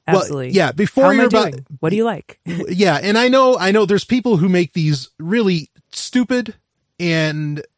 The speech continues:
Speaker 1: uh, uh, childish, quite frankly, videos that, uh, like, on YouTube, that are about, "Oh, what would a world look like with enthusiastic consent needed at all times?" And so they're having, you know, it's a, it's a, you know, a hetero couple having sex,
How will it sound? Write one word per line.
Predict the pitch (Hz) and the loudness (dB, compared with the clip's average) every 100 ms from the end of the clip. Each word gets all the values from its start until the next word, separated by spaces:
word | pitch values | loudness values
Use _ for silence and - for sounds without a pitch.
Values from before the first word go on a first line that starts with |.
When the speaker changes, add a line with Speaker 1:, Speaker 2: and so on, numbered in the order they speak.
| - | -10
Speaker 1:
uh, | 147 139 127 127 117 | -4 -4 -2 -6 -6
uh, | - | -10
childish, | - 190 185 127 104 - | -4 0 2 0 -4 -8
quite | - 123 110 | -6 -4 -4
frankly, | 120 110 107 98 - _ _ 117 | -6 -6 -6 -8 -10 _ _ -6
videos | 151 156 107 80 - - _ _ _ _ _ _ _ _ _ - | -2 0 -2 -6 -16 -20 _ _ _ _ _ _ _ _ _ -14
that, | 113 147 143 135 139 _ _ - | -6 0 2 2 -2 _ _ -8
uh, | 156 127 | -6 -4
like, | 135 139 | -4 -2
on | 131 | -2
YouTube, | 139 131 120 104 _ _ | -2 -2 -4 -8 _ _
that | 147 139 | 0 2
are | 139 | 4
about, | 135 131 113 | 4 2 2
"Oh, | 180 175 | 2 2
what | 127 180 | 4 2
would | 170 | 4
a | 151 | 2
world | 131 160 151 | 2 2 2
look | 131 135 | -2 -2
like | 117 - | -4 -4
with | 120 117 | -6 -6
enthusiastic | - 151 151 135 131 139 - 123 | -6 -2 -2 0 -2 -2 -4 -12
consent | - 123 - 135 117 113 | -6 -6 -4 -6 -6 -8
needed | 120 127 127 104 | -4 -2 -2 -2
at | 113 | -6
all | - 123 123 | -4 -4 -4
times?" | - 127 104 98 - - - | -4 -6 -4 -8 -14 -20 -10
And | 156 160 | -4 0
so | 196 170 | 2 2
they're | 165 | 2
having, | 190 196 190 | 2 2 0
you | 160 165 | 0 -2
know, | 135 | -2
it's | - | -4
a, | - | -8
it's | 147 - | -8 -2
a, | 139 131 - 143 | 0 0 -4 -6
you | 143 | -4
know, | 110 | -2
a | |
hetero | 143 147 135 | 0 0 0
couple | 147 131 127 120 | -2 -2 -2 -2
having | 107 131 131 | -4 -4 -4
sex, | - 113 - | -4 -6 -6